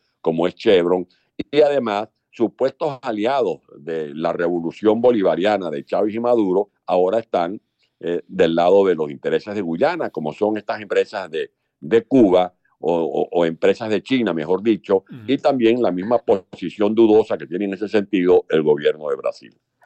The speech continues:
Speaker 2: Entiendo. Eh, dada su experiencia, don Antonio Ledesma, ¿usted cree que pueda haber elecciones libres el próximo año, presidenciales?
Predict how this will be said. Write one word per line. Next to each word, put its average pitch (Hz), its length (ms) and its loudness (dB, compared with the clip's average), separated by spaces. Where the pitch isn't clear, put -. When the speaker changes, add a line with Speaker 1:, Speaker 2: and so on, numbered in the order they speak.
Speaker 2:
Entiendo. 123 460 -12
Eh, 131 200 -4
dada 165 220 -2
su 160 120 -6
experiencia, 139 1000 -8
don 123 140 -16
Antonio 143 320 -14
Ledesma, 135 600 -10
¿usted 156 420 -12
cree 156 260 -6
que 156 140 -8
pueda 147 260 -4
haber 139 200 -4
elecciones 135 580 -8
libres 139 680 -6
el 117 240 -12
próximo 131 340 -10
año, 127 200 -10
presidenciales? 120 800 -10